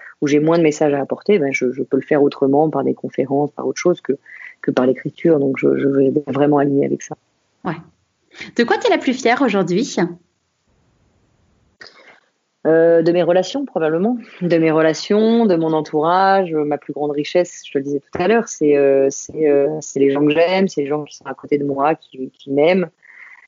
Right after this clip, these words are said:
Speaker 1: Euh, je crois que s'il y a une chose qui doit rester à la fin de ma vie, c'est, euh, c'est de me dire que j'ai pu, euh,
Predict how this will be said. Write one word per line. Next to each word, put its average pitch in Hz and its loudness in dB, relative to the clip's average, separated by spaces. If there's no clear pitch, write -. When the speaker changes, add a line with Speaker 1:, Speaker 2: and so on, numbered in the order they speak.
Speaker 1:
Euh, 147 4
je - -6
crois 156 -2
que 147 -6
s'il 151 -6
y 151 2
a 143 4
une 147 0
chose - -6
qui 160 -6
doit 147 0
rester 143 0
à 147 2
la 139 0
fin 160 -6
de 151 -2
ma 147 2
vie, 170 -2
c'est, 143 0
euh, 139 4
c'est - -6
de 143 -4
me 143 -2
dire 156 -2
que 143 -4
j'ai 139 -6
pu, 160 -2
euh, 139 0